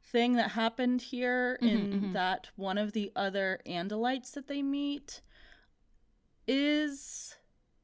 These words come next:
Speaker 1: this dude who has facial scarring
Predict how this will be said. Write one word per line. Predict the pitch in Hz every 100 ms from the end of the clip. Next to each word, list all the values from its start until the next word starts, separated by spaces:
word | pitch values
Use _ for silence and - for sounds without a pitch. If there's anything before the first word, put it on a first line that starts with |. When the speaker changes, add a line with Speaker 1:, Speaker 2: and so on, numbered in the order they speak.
| _ _ 202
Speaker 1:
this | 226 226
dude | 196 - 262 262 190 170 170 175 208 - _ _ _ -
who | 202 180 175 165 170 - _ _ _ _ _ _ _ _
has | - - 196 185 180 185 180 -
facial | - 202 196 294 269
scarring | - 311 294 302 302 302